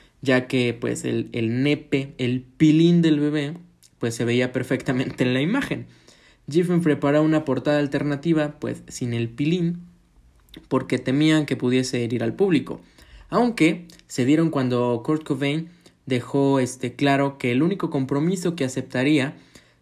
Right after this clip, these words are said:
eh, pues, sería una pegatina que cubriese el pilín y en la que pudiese leerse: "Si esto te ofende, es que eres un pedófilo encubierto". <laughs> Es considerada una de las mejores portadas de discos de la historia,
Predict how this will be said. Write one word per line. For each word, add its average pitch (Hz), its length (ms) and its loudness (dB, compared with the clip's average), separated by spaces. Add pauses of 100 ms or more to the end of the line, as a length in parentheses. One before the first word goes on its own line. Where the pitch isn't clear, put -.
(220)
eh, 127 180 2
pues, 123 400 -4
sería 127 300 0
una 139 240 -2
pegatina 147 560 0
que 120 120 -4
cubriese 120 540 -2
el 117 160 -4
pilín 165 540 0 (420)
y 170 300 0
en 135 140 2
la 123 100 -2
que 120 100 -6
pudiese 127 400 2
leerse: 120 540 -2 (500)
"Si - 240 4
esto 185 220 2
te 131 80 2
ofende, 120 600 0
es 135 120 -4
que 139 220 4
eres 139 240 2
un 139 180 -2
pedófilo 123 540 0
encubierto". 127 600 -4 (380)
<laughs> - 220 -8 (560)
Es 151 240 4
considerada 147 580 4
una 151 180 0
de 131 80 2
las 120 160 -2
mejores 139 420 -2
portadas 135 680 0
de 120 120 0
discos 123 360 -2
de 117 80 -2
la 113 80 0
historia, 127 480 0